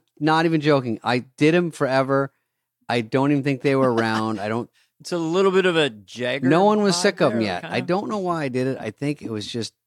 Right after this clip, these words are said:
Speaker 1: nervousness. That was a leather jacket I thought was so badass, and it was, uh, nothing fit me. Not one thing fit me.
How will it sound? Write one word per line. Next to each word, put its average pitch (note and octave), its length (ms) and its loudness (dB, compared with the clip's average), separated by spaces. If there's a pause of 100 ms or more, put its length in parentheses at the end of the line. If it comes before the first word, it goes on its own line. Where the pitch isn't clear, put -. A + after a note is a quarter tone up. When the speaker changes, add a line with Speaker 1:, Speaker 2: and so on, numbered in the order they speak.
(200)
Speaker 1:
nervousness. A#2+ 920 -4 (560)
That A#2 160 -2
was A#2+ 120 -2
a - 60 2
leather A2+ 420 -2
jacket G#2 460 -6
I F2+ 60 -12
thought F2 200 -10
was F#2+ 120 -20
so G#2+ 420 -14
badass, F2 600 -12
and F#2 80 -20
it F2+ 40 -18
was, E2+ 160 -18 (100)
uh, G#2+ 220 -12
nothing F3 400 2
fit D3 220 -2
me. F#2 100 -8
Not G#2+ 180 -4
one C3 200 -4
thing A#2+ 120 -6
fit G#2 160 -10
me. F2 160 -14